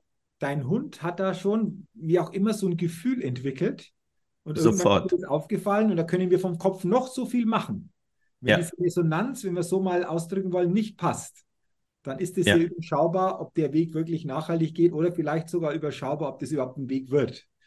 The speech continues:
Speaker 2: Ja.
Speaker 1: Äh, das ist echt eine spannende, eine spannende, äh, Geschichte beziehungsweise eine spannende Beobachtung.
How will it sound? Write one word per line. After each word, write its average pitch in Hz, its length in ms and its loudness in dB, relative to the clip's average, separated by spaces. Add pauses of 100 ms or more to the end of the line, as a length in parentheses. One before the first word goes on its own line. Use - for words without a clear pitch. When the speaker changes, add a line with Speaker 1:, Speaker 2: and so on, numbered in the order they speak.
(340)
Speaker 2:
Ja. 104 200 8
Speaker 1:
Äh, 127 60 -4
das 180 260 -10
ist - 0 -
echt 175 180 -8
eine 190 80 0
spannende, 175 480 -2
eine 165 200 -4
spannende, 165 1040 -2
äh, 151 40 -6
Geschichte 180 420 -6
beziehungsweise 165 680 0
eine 147 140 -4
spannende 160 440 0
Beobachtung. 131 600 -4